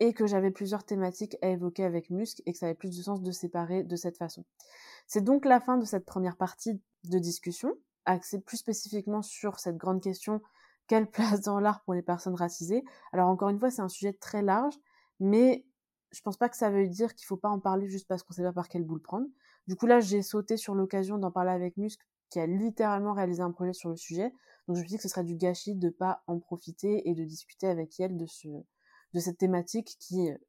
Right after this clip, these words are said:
effectivement, euh, est très complexe, mais mérite d'être interrogée dans ce podcast. Ce qui ressort de cette discussion, pour moi, c'est déjà que c'est pas facile d'accéder à des carrières artistiques en étant racisé.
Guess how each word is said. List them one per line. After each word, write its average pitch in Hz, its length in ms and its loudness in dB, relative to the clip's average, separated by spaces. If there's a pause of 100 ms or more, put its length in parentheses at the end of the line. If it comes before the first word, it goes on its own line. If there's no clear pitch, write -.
(120)
effectivement, 175 800 -2
euh, 151 160 -4 (600)
est 226 200 4
très 202 160 -4
complexe, 190 540 -4
mais 190 140 0
mérite 175 360 -2
d'être 170 340 -6 (320)
interrogée 185 580 0
dans 180 120 -4
ce 175 120 -8
podcast. - 640 -14 (1120)
Ce - 220 -4
qui 226 220 0
ressort 233 260 2
de 214 60 -4
cette 202 160 -2
discussion, 196 420 -8
pour 196 240 -4
moi, 190 400 2
c'est - 220 -4
déjà 190 240 -2
que - 100 -12
c'est - 180 -8
pas 220 120 -2
facile 208 440 -4
d'accéder 180 380 -2
à 185 80 4
des 170 120 -4
carrières 180 320 -2
artistiques - 520 -8
en 185 80 -2
étant 175 200 -4
racisé. 170 500 -6